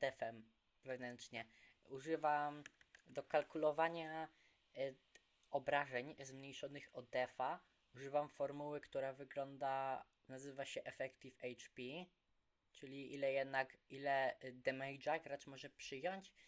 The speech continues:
i to jest formuła, która po prostu liczy H P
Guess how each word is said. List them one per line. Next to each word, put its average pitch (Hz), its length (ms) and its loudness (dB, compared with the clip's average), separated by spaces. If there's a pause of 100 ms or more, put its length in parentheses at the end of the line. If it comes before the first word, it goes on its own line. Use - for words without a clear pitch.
(140)
i 143 80 -14
to 139 100 2
jest 143 260 -4
formuła, 147 380 -2
która 139 260 -4
po 131 80 -8
prostu 139 540 -8
liczy 131 600 -2 (640)
H 127 240 -4
P 143 440 2